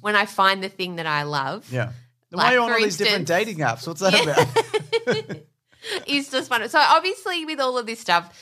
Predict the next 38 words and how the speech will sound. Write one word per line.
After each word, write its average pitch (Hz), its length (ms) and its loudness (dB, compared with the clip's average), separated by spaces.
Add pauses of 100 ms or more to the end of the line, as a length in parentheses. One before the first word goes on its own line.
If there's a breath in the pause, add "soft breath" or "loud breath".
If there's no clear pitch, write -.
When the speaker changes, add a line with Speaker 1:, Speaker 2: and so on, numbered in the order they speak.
(140)
Speaker 1:
he's 262 200 0
a 302 80 -6
psychologist 185 720 2
and 175 100 -10
he 170 100 -6
delves 160 340 2
into 170 200 -6
all 160 60 -4
the 151 100 -6
research 147 520 -2
of 135 80 -6
this 143 140 -8
stuff, 143 240 -2
but 175 100 -2
obviously 165 380 0
people 143 320 -8
are 143 40 -10
individuals, 131 720 -10 (260)
all 180 160 0
of 143 80 0
those 110 160 -10
things. 123 240 -10 (680 soft breath)
But 233 100 0
yeah, 247 160 0
I 233 60 -4
thought 262 180 -4
that 214 80 0
was 220 120 -6
interesting, 214 420 -8
whereas 190 420 0
satisficers 170 1120 -4 (260)
kind 185 220 -4
of 180 120 -4
have 175 280 0
mo-, 165 240 -10
a 175 120 0
moral, 160 400 -4
uh, 156 380 2